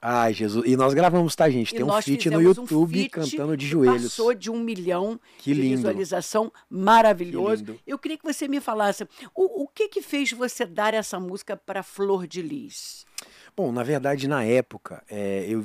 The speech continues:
Speaker 1: eu tava numa sequência de escrever músicas pra gravadora. Então, é, tinha as ligações, "Não, olha,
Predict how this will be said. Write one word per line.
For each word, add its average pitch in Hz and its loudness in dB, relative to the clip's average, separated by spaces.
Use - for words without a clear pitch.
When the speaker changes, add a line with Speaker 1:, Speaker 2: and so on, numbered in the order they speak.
Speaker 1:
eu 107 -10
tava 120 -6
numa 117 -6
sequência 123 -10
de 110 -12
escrever 131 -10
músicas 110 -10
pra - -12
gravadora. 113 -6
Então, 113 -6
é, 107 -4
tinha 165 -2
as 127 0
ligações, 113 -4
"Não, 156 -4
olha, 131 -2